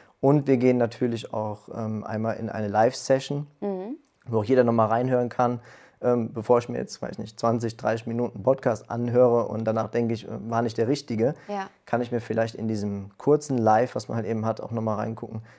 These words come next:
Speaker 1: ist das der geeignete Mensch, der
Speaker 2: Mhm.
Speaker 1: gerade zu mir passt und ist das das geeignete Thema auch für mich?
Speaker 2: Weißt du denn selber noch, was für dich so der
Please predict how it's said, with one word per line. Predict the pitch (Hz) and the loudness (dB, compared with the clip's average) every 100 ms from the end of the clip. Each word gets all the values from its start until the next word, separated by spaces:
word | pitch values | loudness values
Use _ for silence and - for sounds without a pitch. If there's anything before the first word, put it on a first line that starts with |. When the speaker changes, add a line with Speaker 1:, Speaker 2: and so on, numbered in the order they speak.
| _ | _
Speaker 1:
ist | - 117 | -4 0
das | 123 117 | 0 0
der | 110 | 0
geeignete | 107 - 110 107 101 | 0 -2 -4 -6 -6
Mensch, | 101 110 160 190 | -2 -2 -2 -4
der | - 147 | -6 -4
Speaker 2:
Mhm. | |
Speaker 1:
gerade | 127 131 120 | -2 -4 -4
zu | - | -8
mir | 131 | -8
passt | 117 117 120 - | -6 -4 -4 -4
und | 120 | -10
ist | 113 - | -8 -8
das | 110 | -10
das | 110 | -10
geeignete | - 107 113 110 110 | -10 -8 -8 -8 -10
Thema | - - - | -12 -12 -12
auch | - - | -14 -18
für | - | -18
mich? | 120 - _ _ _ _ - - | -18 -20 _ _ _ _ -20 -8
Speaker 2:
Weißt | - 208 | -2 -2
du | 214 | 2
denn | 208 | 2
selber | 196 196 226 | 2 2 0
noch, | 226 | -2
was | 208 208 | -2 -2
für | 196 | 0
dich | 220 214 | 0 0
so | 214 | -2
der | 202 196 190 190 | 2 4 4 0